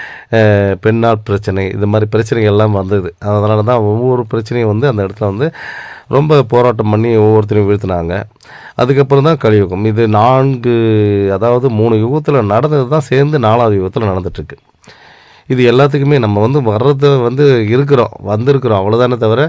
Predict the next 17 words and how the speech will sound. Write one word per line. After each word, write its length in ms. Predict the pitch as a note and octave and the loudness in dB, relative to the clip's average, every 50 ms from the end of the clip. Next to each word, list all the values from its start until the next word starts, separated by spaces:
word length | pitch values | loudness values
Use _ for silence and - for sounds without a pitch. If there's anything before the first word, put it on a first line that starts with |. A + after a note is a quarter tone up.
| - - - - - - | -4 -10 -18 -18 -10 -2
எதையுமே 440 | A2 A2 A2+ A#2 B2+ B2+ B2 C3+ B2+ | 0 0 2 2 0 0 2 0 0
நம்ம 220 | B2 G#2 G2 G2 | 0 0 0 0
உரிமை 280 | G2+ G#2+ A2+ B2 C3 A2+ | 0 0 2 2 0 0
கொண்டாட 320 | G#2+ G2 F#2 F#2 F2 F2 | 0 -2 -2 -2 -4 -4
முடியாது. 340 | F#2+ F2+ F2 F2 F2+ F#2+ G2 | -6 -4 -4 -4 -4 -4 -2
போகும்போது 540 | - A#2+ B2+ B2+ A#2+ A2 A2 A#2 A2+ G#2 G2 | 0 0 0 2 2 0 0 2 2 0 0
எதையும் 280 | G2 G2 G#2+ A2+ A2+ | 0 0 0 0 0
நம்ம 160 | G#2+ G2 F#2+ | 0 -2 -2
எடுத்துட்டு 300 | F2+ F#2 G2+ G2+ A2 G#2 | -4 -4 -6 -4 -4 -4
போக 160 | F#2+ G2+ F#2+ F2+ | -4 -4 -6 -4
முடியாது. 360 | F#2 F#2 F2 F2 F2+ F#2 G2 F#2+ | -4 -6 -4 -4 -4 -4 -4 -2
எல்லாமே 340 | G2 G2+ A2 A2 A2+ A#2+ | -2 0 0 0 0 0
வந்து 240 | A2 G2 G2 G#2+ C3+ D3+ - - - - - - - - - | 0 -2 0 0 -2 -2 -2 -6 -16 -18 -16 -16 -16 -8 -2
வேள்வி 420 | A2+ A#2 B2+ C3+ B2 A#2 A2 A2 | 0 2 2 2 2 2 0 0
மலை 260 | G2 G2 G2 F#2+ F#2+ F#2 | 0 0 0 -2 -2 -4
சாரல் 400 | - - F#2+ G2+ G2 G2 F#2 - | -4 -2 -2 0 0 -2 -4 -4
சொல்லுவாங்க. 380 | - F#2 F2 D#2+ D#2 D#2+ E2 | -6 -6 -4 -4 -4 -4 -6